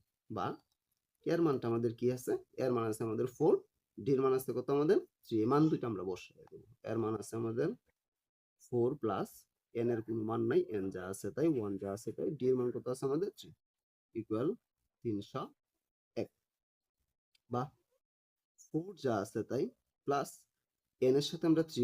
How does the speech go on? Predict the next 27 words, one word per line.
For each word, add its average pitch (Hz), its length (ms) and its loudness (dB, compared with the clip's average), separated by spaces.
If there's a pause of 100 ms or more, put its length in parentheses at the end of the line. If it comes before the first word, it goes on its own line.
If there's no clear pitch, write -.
গুণ 120 180 2
দিব, 120 120 2 (120)
কত 160 100 -2 (100)
হবে? 151 140 2 (760)
থ্রি 120 120 0 (100)
এন। 220 80 2 (440)
এখানে 135 260 4
মাইনাস, 143 240 6 (100)
এখানে 107 180 2 (100)
প্লাস, 67 180 -6 (100)
প্লাসে 107 260 -6
মাইনাসে 151 300 0 (440)
মাইনাস। 78 300 -4 (100)
ওয়ান 120 160 -2
এর 156 100 -4
সাথে - 240 -10
যদি - 180 -6
আমরা 147 200 0
থ্রি 147 180 -2
গুণ 151 180 8
দিই, 151 120 0 (1040)
ইকুয়াল 123 300 0
কত? 143 140 -2 (760)
তিনশো 113 380 -2 (540)
এক। - 80 -12 (1300)
বা 98 100 0 (480)
এখন 160 180 0